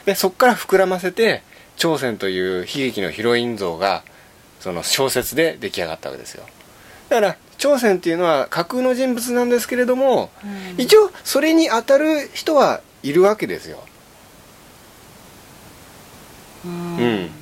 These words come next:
Speaker 1: だから、
Speaker 2: 私さ、
Speaker 1: はい。
Speaker 2: 今その名前見てさ、
Speaker 1: ええ。
Speaker 2: 男の人のイメージが出てきたんだけど。
Speaker 1: え、張専ですか？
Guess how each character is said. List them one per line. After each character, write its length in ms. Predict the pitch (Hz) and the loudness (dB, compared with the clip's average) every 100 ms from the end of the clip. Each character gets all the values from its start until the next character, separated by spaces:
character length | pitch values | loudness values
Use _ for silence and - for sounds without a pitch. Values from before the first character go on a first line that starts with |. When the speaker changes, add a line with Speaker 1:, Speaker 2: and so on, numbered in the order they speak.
| - - - - - | -20 -20 -20 -8 -2
Speaker 1:
だ 120 | 226 | 0
か 60 | 220 | 2
ら、 80 | 156 | 2
Speaker 2:
私 60 | 143 | 0
さ、 320 | 180 175 156 147 - - - - | -6 -8 -10 -14 -20 -20 -20 -4
Speaker 1:
は 200 | 143 107 | -2 0
い。 120 | - - - - | -4 -18 -20 -10
Speaker 2:
今 240 | 202 185 | -6 -4
そ 140 | - 175 | -4 0
の 140 | 214 | 4
名 160 | 269 311 | 8 10
前 240 | 311 311 | 10 12
見 180 | 294 294 | 12 10
て 140 | 175 | 6
さ、 280 | 151 202 185 | 0 0 0
Speaker 1:
え 220 | 107 85 - - - - | 0 -6 -8 -18 -16 -4
え。 40 | |
Speaker 2:
男 320 | 180 285 359 | 0 2 6
の 100 | 359 | 6
人 160 | 392 392 | 6 4
の 140 | 359 | 4
イ 80 | 359 | 6
メ 140 | 349 349 | 4 6
ー 40 | |
ジ 60 | 262 | 4
が 100 | 214 | 4
出 80 | |
て 120 | 196 170 | 0 -2
き 40 | |
た 120 | 170 | -2
ん 40 | 160 | -2
だ 100 | 139 | -4
け 80 | |
ど。 140 | 135 - - - - - - - - - | -8 -14 -18 -20 -20 -20 -20 -20 -18 -6
Speaker 1:
え、 140 | 113 | -2
張 140 | - 139 | 4 8
専 220 | 349 311 | 8 6
で 80 | - | 4
す 80 | - | -2
か？ 180 | 139 | -2